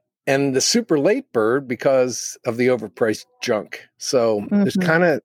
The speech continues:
Speaker 1: that's the two types, majority houses on the market.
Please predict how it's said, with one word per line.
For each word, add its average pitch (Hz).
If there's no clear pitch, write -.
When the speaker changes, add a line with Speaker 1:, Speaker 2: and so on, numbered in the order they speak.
Speaker 1:
that's 175
the 254
two 208
types, -
majority 147
houses 120
on 113
the 113
market. 101